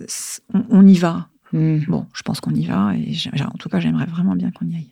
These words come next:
Speaker 1: Ouais.
Speaker 2: Et donc là, le consommateur qui est chez lui, qui écoute l'empreinte et qui se dit, « Bah tiens, moi, mon, j'ai acheté mon, mon P C portable, est-ce que, mais, euh, oh là là, je suis sûre qu'il y a de l'obsolescence programmée », tu lui réponds quoi ? « Non, c'est pas du, <laughs> non. » Ça, ça,
Speaker 1: Non.
Speaker 2: ça n'a pas d'intérêt pour vous, d'en fait, de faire ça.
Speaker 1: Non, c'est,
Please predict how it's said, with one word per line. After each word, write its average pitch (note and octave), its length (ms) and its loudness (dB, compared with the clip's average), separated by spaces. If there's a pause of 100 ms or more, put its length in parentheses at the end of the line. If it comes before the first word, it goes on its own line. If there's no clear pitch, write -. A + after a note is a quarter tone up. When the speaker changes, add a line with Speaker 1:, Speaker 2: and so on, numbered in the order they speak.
(140)
Speaker 1:
Ouais. E3+ 140 -6
Speaker 2:
Et G3 60 2
donc F#3 180 6
là, G3+ 80 6
le G3+ 60 -2
consommateur F3+ 600 0
qui - 80 -4
est E3+ 40 -4
chez D#3+ 180 -2
lui, F#3 160 -6
qui F#3+ 60 -2
écoute F3 200 -6 (100)
l'empreinte F#3+ 380 0
et - 20 -14
qui E3+ 140 -8
se D3+ 60 -8
dit, « - 160 -20
Bah D#3+ 120 -6
tiens, G3 200 -8
moi, F#3+ 160 -2
mon, D#3+ 340 -2
j'ai E3 140 -2
acheté E3 260 -2
mon, E3+ 160 4
mon D3+ 220 0
P D3+ 120 -6
C - 140 -8
portable, F#3+ 540 0
est-ce F3 240 -4
que, G3+ 340 2 (400)
mais, F#3 300 6
euh, D3 220 4 (380)
oh D#3+ 60 -2
là C#3+ 140 2
là, E3+ 160 2
je D#3+ 80 -2
suis E3 100 -12
sûre - 220 -2
qu'il D#3 160 2
y D#3 40 4
a D3+ 40 4
de D3+ 60 0
l'obsolescence D3 440 -2
programmée », D3+ 400 0
tu - 160 -4
lui C#3+ 60 2
réponds C#3+ 240 0
quoi ? « D3+ 220 0
Non, D3+ 140 0
c'est - 140 -8
pas D3+ 180 0
du, D3+ 160 6 (120)
<laughs> - 120 -8
non. » E3 220 2 (280)
Ça, A#3+ 160 4
ça, G3 60 6
Speaker 1:
Non. F#3 180 6
Speaker 2:
ça F3+ 100 4
n'a C3+ 100 4
pas C#3 100 4
d'intérêt C#3 320 2
pour C#3+ 220 -4
vous, D#3 100 0
d'en D#3 140 -4
fait, C#3 160 -6
de C3 60 -12
faire C#3 140 -8
ça. - 160 -18
Speaker 1:
Non, F#3 300 6
c'est, - 160 -12